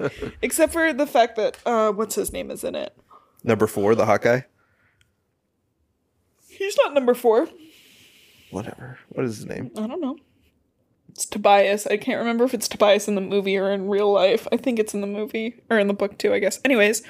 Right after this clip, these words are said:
Speaker 2: thank you everybody for listening. Um, please leave us a review if you can. And by a review, I mean give us five stars on Spotify.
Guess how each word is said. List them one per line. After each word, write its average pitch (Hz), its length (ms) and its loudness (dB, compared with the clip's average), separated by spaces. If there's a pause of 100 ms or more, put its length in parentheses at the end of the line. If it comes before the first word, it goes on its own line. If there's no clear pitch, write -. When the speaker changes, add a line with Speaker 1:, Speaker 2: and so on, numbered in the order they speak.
(1300)
Speaker 2:
thank 277 200 4
you 339 120 4
everybody 311 340 4
for 403 160 2
listening. 262 480 0 (560)
Um, 226 480 2 (280)
please 269 1040 0
leave 254 200 -4
us 285 160 -2
a 320 80 0
review 208 1500 6
if 269 200 -4
you 277 140 0
can. 233 500 0
And 220 80 2
by 226 80 6
a 220 100 6
review, 220 300 2
I 214 40 2
mean 214 240 0
give 220 220 0
us 214 140 2
five 240 200 2
stars 247 240 2
on 302 120 0
Spotify. 190 680 0